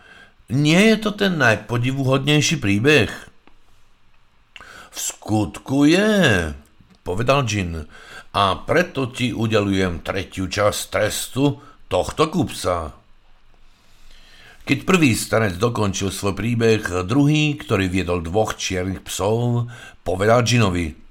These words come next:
„Poviem vám, čo sa stalo mne, a som si istý, že môj príbeh sa vám bude zdať ešte podivuhodnejší ako ten, ktorý ste práve počúvali. Keď ho však vyrozprávam, udelíte mi tiež tretinu kupcovho trestu?“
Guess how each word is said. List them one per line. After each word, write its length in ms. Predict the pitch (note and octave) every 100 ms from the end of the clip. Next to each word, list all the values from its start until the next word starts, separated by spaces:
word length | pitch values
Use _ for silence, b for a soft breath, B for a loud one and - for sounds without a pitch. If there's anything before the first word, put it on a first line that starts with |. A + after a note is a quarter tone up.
| - B B -
„Poviem 460 | - F#3 F#3+ F#3 D#3+
vám, 320 | D#3+ D#3+ D#3
čo 140 | D#3
sa 180 | C#3+ C3+
stalo 480 | A#2 - B2+ B2+ A#2 A2
mne, 480 | G#2+ G#2 F#2 D2 - _
a 220 | - B2
som 320 | - - G#2 F#2+
si 240 | G#2+ A#2+
istý, 560 | D#3 - G2+ A2+ B2 A#2+ B B
že 140 | - B2
môj 240 | B2 A2+
príbeh 400 | C3+ F3 F3 D#3+
sa 160 | - C#3
vám 160 | B2+
bude 240 | A#2 G#2 F#2
zdať 260 | E2+ F2+ F2+
ešte 240 | E2+ -
podivuhodnejší 1300 | F2 - G2+ G#2 F#2+ G#2 A2 G#2 A2 B2 B2+ A#2 C#3
ako 320 | A2+ - G2+
ten, 320 | C3 D3+ D#3+ B B B B
ktorý 240 | - E3+ E3+
ste 240 | A2+ B2
práve 480 | - C3+ D3+ C#3 C3
počúvali. 960 | A#2+ A#2+ - G#2+ F#2 F#2 E2+ E2+ D#2+ D2 - - -
Keď 280 | G#2+ D#3+ C3+
ho 80 | A2+
však 320 | - F#2 E2+
vyrozprávam, 880 | B2 A#2 - A2 A2 A2 G#2+ G2+ -
udelíte 560 | C3 C#3+ E3+ F3 D3+
mi 240 | E3 D3 A#2
tiež 560 | - F#2+ G#2 A#2+ -
tretinu 400 | F#2+ G2 - B2+
kupcovho 560 | A#2+ F#2+ F#2 - B2 C3
trestu?“ 640 | A#2+ F2+ - E3+ D3+ F#2